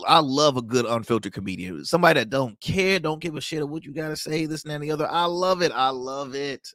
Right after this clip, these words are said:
I love it. Uh, so I just, I just wanted to open up the show with that. You know, I wanted to open up the show by showing y'all some lady lumps. If you don't mind, is that okay? Is that okay? Okay, that's good. <laughs> You're probably like, "Arrington, what is the matter with you? What is in that glass over there?"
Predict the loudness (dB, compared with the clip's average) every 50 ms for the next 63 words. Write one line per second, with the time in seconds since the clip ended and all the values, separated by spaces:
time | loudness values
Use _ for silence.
0 | _ -6 -6 -2 2 2 2 2 2 -2 -6 -10 _ _ _ _ _ _ _ _
1 | _ _ _ 2 6 6 8 8 8 6 4 6 8 8 10 10 8 4 0 4
2 | 6 6 6 6 2 -2 0 0 2 4 6 4 6 6 6 4 4 0 -2 0
3 | 4 6 6 6 4 2 0 0 2 2 2 0 -2 _ -10 -6 -2 2 2 4
4 | 4 6 6 6 6 6 4 0 -2 -2 2 2 4 4 4 2 0 0 -2 -2
5 | 0 0 -2 -2 -2 -6 -6 -6 -6 -6 -8 -12 -18 -20 -18 -16 -18 -18 -18 _
6 | _ _ _ _ _ -12 -8 -4 -2 -2 -4 -2 -2 -2 -2 -2 -4 -8 -14 _
7 | -12 -4 -2 -2 -2 -2 -2 -2 -2 -2 -4 _ _ _ _ _ _ -12 -12 -12
8 | -12 -14 -20 -20 -20 _ -20 -20 _ -20 -20 _ _ _ _ _ _ _ _ _
9 | _ _ _ -4 -4 -4 -6 -6 -4 0 0 0 0 _ -4 -4 -4 -6 _ _
10 | _ _ -20 _ -6 -6 -2 -2 -2 -2 -2 -2 -4 -4 -4 -4 -4 -4 -4 -6
11 | -6 -4 -4 -4 -4 -6 -8 -8 -6 -4 -2 0 2 2 0 -2 -4 -6 -6 -4
12 | -4 -2 -2 -4 -4 -4 -4 -4 -4 -2 -2 -2 -2 -4 -4 -4 0 2 2 2
13 | 2 2 0 -2 -2 -2 -2 -4 -4 -2 -2 0 0 -2 -4